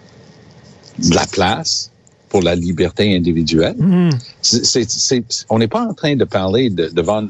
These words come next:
Speaker 1: euh, du fentanyl, là, qui peut tu-, ça, on est en train de dire, parce que je
Speaker 2: Mhm.
Speaker 1: connais
Speaker 2: Mhm.
Speaker 1: des gens qui fument une cigarette de temps en temps, puis tu vas leur dire, non, c'est carrément illégal. Mais tu vas continuer de vendre du pot dans un magasin contrôlé par le gouvernement.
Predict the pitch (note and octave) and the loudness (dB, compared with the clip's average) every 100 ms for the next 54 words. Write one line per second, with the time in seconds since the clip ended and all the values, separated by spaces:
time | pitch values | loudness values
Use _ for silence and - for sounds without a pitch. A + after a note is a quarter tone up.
0 | - A#2+ A#2 A2+ - G2+ F2 D#2+ G#2 E3+ | -4 -2 -2 -4 -2 0 0 0 0 0
1 | - - C#2 - _ - - - - E2+ | -4 -6 -8 -8 _ -20 -8 -4 -2 -4
2 | - - - - - - - - B2 G2+ | -6 -8 -14 -16 -20 -6 -2 0 0 0
3 | G#2 G#2 G#2 G#2 F#2 D3 D3+ F2+ - G2+ | 2 2 0 0 0 0 2 0 -2 -4
4 | F2+ F2+ C#3+ E3+ D#3+ B2+ E3 G3+ D3+ A2+ | -2 0 2 4 2 2 0 2 2 0
5 | G2 D3 C#3 A2 F2+ C#3 C3+ F2+ - _ | 0 0 -2 -6 -2 0 0 -2 -10 _
6 | - - C3 B2 - A2+ G#2 A2 B2 - | -6 0 0 2 2 2 0 0 -4 -10
7 | _ F2 G2 F#2+ G2+ F#2 F2+ E2+ C3+ D#3+ | _ -4 -2 0 0 0 0 -2 -2 -4
8 | - A2 A2 A2 G#2 F2+ B2+ C3 A#2 G#2+ | -4 -2 0 2 2 2 0 0 0 0
9 | G#2+ A#2+ A#2+ A#2 A2 G2+ G2 F#2 - - | 0 0 0 2 2 2 0 -2 -8 -18
10 | - G2 A#2 A2+ A2+ G#2+ A#2+ A2+ A#2 C3 | -4 0 0 2 0 0 -2 0 2 2
11 | A2+ G#2+ A2 F#2+ F#2 B2 F#2 G2 F#2+ F#2+ | 2 0 0 -2 -2 -4 -2 -4 -2 0
12 | G2+ G2 F2+ - - G#2 - G#2+ A#2+ F#3+ | 0 0 0 0 0 -2 0 2 2 2
13 | G#2 G2+ G2+ G2+ G2+ D#3 B3+ | 2 2 2 0 0 -2 -4